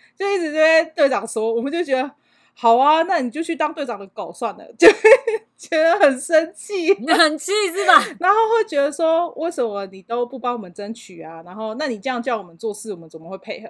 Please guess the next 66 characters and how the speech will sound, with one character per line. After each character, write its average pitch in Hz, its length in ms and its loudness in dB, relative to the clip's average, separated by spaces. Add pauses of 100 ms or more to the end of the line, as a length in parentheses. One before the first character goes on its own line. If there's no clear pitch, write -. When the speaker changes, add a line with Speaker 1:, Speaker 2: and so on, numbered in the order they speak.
Speaker 2:
啊。 180 400 -10
Speaker 1:
然 233 100 -2
后， 302 140 2
而 285 100 -4
且 254 180 -2
最 254 180 -2
夸 233 200 -6
张 226 180 -6
的 190 100 -14
就 202 100 -10
是 220 200 -12
他 226 260 -8
会 233 120 -4
讲， 165 240 -12 (200)
最 247 160 -2
常 202 240 -10
讲 175 180 -18
就 190 60 -14
会 202 100 -12
说 196 320 -12
，“那 240 240 -8
你 202 80 -10
不 240 140 -10
满， 180 240 -10
你 175 40 -20
去 247 120 -14
打 185 160 -8
一 196 60 -12
九 190 100 -12
八 180 180 -10
五 170 140 -14
啊。” 254 120 -20 (160)
就 294 120 -10
是 311 100 -6
那 302 100 -4
个 240 200 -2
军 262 260 -8
人 196 220 -6
申 208 260 -12
诉 196 220 -16
专 165 200 -14
线。 - 300 -18
Speaker 2:
<laughs> - 80 -20
Speaker 1:
<laughs> 269 1080 -4
就 427 120 0 (100)
不 294 100 -6
会 392 140 0
有 277 120 2
人 233 120 -2
受 277 320 0
理， 202 180 -10 (300)
然 277 120 0
后 339 60 -2
他 349 120 8
又 403 80 6
叫 330 240 2
我 247 60 0
们 233 100 4
去 247 140 6
Speaker 2:
又 - 40 8
推 226 240 0
出 226 180 -4
去 214 240 -6
这 190 120 -6
样。 185 100 2
Speaker 1:
对， 480 80 2